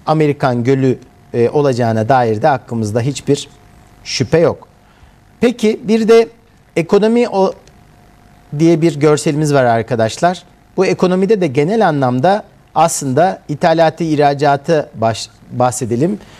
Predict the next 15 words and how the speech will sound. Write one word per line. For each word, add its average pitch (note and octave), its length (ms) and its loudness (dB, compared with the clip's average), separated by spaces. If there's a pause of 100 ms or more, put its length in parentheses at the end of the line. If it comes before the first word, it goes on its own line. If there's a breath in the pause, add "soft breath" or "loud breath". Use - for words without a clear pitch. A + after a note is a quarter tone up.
(140 loud breath)
Ukrayna-Rusya D3+ 760 0
krizinin D3 420 -2
Türkiye F3 500 0
etkisi C#3 340 -6
ne D#3+ 80 2
olur B2 260 0
diye E3 180 2
bir D#3+ 200 2 (380 loud breath)
görsel C#3+ 520 4
var. E3+ 240 2 (640)
Ee, C3 220 -2
bunu D3+ 160 0
paylaşabilirsek B2+ 840 -2 (640)
seviniriz. D#3 560 0
Bu, F#3 240 0